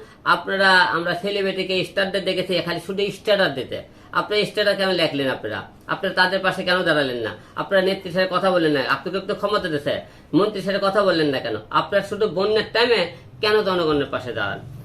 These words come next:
তাতেই বোঝা যায় আপনারা জনগণ বুঝে নেবেন, এবং দেশ এবং দেশের বাইরে যারা আছেন তাদেরকে একটা কথা বলি, যে সমস্ত আপনারা মানবতা ফেরিওয়ালার কাছে আপনারা টাকা পয়সা পাঠান, তাদেরকে এই প্রশ্নটা করবেন। আপনাদের তো আমরা যে কোনো টাইমে সহযোগিতা করি, তাহলে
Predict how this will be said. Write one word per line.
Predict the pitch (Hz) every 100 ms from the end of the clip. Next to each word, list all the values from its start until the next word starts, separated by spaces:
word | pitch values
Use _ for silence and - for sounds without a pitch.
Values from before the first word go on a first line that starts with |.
| - -
তাতেই | 190 196 254
বোঝা | 233 226
যায় | 214 233 262 - -
আপনারা | - 196
জনগণ | 196 202 196 208
বুঝে | 185 196
নেবেন, | 214 214 226 - 165
এবং | 170 170
দেশ | 165 208 233
এবং | - 202
দেশের | 190 185 180
বাইরে | 160 196 220
যারা | 196 185
আছেন | 160 165 202 214 - - -
তাদেরকে | 196 214 214
একটা | 202 - 196
কথা | 190
বলি, | 180 175 170 170 - - - - - - - -
যে | 165 214
সমস্ত | 214 226 -
আপনারা | 226 220 220 214 190
মানবতা | 190 202 196 196
ফেরিওয়ালার | 190 190 190 190 180
কাছে | 180 190
আপনারা | 180 180 175 151 -
টাকা | 285 -
পয়সা | - 202
পাঠান, | 226 208 170 135 107 - - -
তাদেরকে | 175 180 185 196
এই | 185
প্রশ্নটা | 180 160 170 180 175
করবেন। | 170 160 156
আপনাদের | 156 180 170 180
তো | -
আমরা | 175 175
যে | 147 175
কোনো | 202
টাইমে | 208 196
সহযোগিতা | - 180 175 156
করি, | 131 117 - - - -
তাহলে | 156